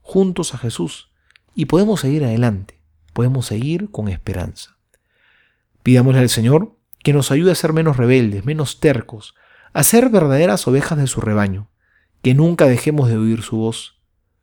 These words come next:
A veces podrá ocurrir que no entendamos bien sus palabras, que nos cueste comprender sus planes. Eso sí puedo, sí puede pasar. Pero nunca dejemos de oírlo, de buscarlo. Nunca dejemos de estar a su lado.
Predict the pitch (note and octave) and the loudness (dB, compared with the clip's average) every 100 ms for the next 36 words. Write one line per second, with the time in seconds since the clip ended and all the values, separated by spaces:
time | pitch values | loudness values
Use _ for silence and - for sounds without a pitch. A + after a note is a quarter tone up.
0 | _ - A#2 A#2+ C3 A#2 A2+ A#2+ - A2+ | _ 0 2 2 0 0 2 2 0 2
1 | C3 F3 G#3 _ _ _ D3 D#3+ A3 A3+ | 4 2 0 _ _ _ 2 4 6 4
2 | G3 G#3 G3+ F#3+ G#3+ G3 - C#3 D#3+ E3+ | 6 6 6 6 4 0 -2 0 0 0
3 | A2+ G#2 - - _ _ - B2+ - C#3+ | -2 -4 -12 -18 _ _ 0 0 2 0
4 | - C3+ A#2+ G#2+ A2 A2+ A2 A2+ - B2+ | 0 -2 -2 -2 -2 -2 -2 -4 0 0
5 | G#2+ G2+ G#3+ C#4 - A3 G3+ F#3 F3 - | 0 -4 -2 -2 0 0 4 4 2 -4
6 | F3 F3 D#3+ G#2+ - G#2+ G2+ _ _ _ | -4 0 0 0 -4 -6 -6 _ _ _
7 | _ _ _ - C3 B2 C#3 A3 C4 B3 | _ _ _ 0 2 4 4 2 0 0
8 | F3 B2+ - E3 D3+ A#2+ A2 A#2 D3+ A2 | 0 0 -4 -2 -2 -2 0 0 0 -2
9 | G2+ G2+ _ - A#2 A2 G#2 - B2 A2 | -8 -12 _ -10 -6 -4 -6 -4 -4 -2
10 | G2 G#2 _ _ _ _ - C3+ C3 A#2 | -6 -12 _ _ _ _ -6 -4 -2 -4
11 | G#2+ - E3+ F#3+ A3 - - G#2+ G2 - | -4 -6 -6 -6 -8 -10 -12 -8 -6 -4
12 | A2 G#2 - F#2 G#2+ - | -2 -4 -6 -8 -10 -18